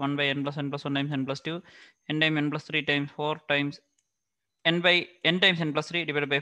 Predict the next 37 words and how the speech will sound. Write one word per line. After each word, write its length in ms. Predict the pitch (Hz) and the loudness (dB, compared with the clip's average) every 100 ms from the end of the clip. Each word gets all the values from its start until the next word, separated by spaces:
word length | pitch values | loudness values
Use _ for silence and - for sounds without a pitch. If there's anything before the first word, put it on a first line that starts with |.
| 147 | -2
four 80 | 151 | -2
times 160 | 147 147 | -2 0
n 40 | 139 | -2
plus 140 | 143 147 | -2 -4
one 80 | 139 | -2
times 140 | 139 131 | -2 -2
n 60 | 127 | -4
plus 120 | 127 | -4
two 80 | 135 | -6
എന്ന് 100 | 131 | -6
പ്രൂവ് 160 | 120 120 | -6 -10
ചെയ്യണം. 220 | - - - _ - - _ _ _ | -10 -14 -16 _ -20 -20 _ _ _
P 120 | 170 180 | 2 4
of 100 | 180 175 | 4 2
n 100 | 160 165 | 2 2
എന്ന് 120 | 160 | 2
പറഞ്ഞാൽ 280 | 139 139 151 - _ _ _ _ _ _ _ _ _ - | 2 0 -2 -6 _ _ _ _ _ _ _ _ _ -8
ഇങ്ങനെ 180 | 165 160 156 | -2 0 2
n 40 | 156 | 2
ടേം 100 | 147 | 2
വരെയുള്ള 220 | 143 139 139 | 2 0 0
സം 140 | 131 131 | -2 0
ഉണ്ടെങ്കിൽ 260 | 123 127 139 | -2 -2 -2
നമുക്ക് 200 | 131 127 | -2 -4
ഇങ്ങനെ 160 | 120 120 | -6 -6
സം 140 | - - | -6 -10
കിട്ടും. 200 | - - - _ _ - _ - 147 | -12 -20 -20 _ _ -20 _ -4 0
n-ന് 200 | 165 175 | 2 4
വൺ 60 | 160 180 | 4 2
എന്ന് 100 | 160 | 2
ഇട്ട് 60 | 147 | 0
കൊടുക്കുക. 220 | 143 156 147 | 2 2 2
One 100 | 139 147 | 0 2
by 80 | 147 143 | 0 0
one 100 | 139 | -2
plus 180 | 143 147 - _ _ _ - | -2 -6 -12 _ _ _ -8
one 100 | 143 | -6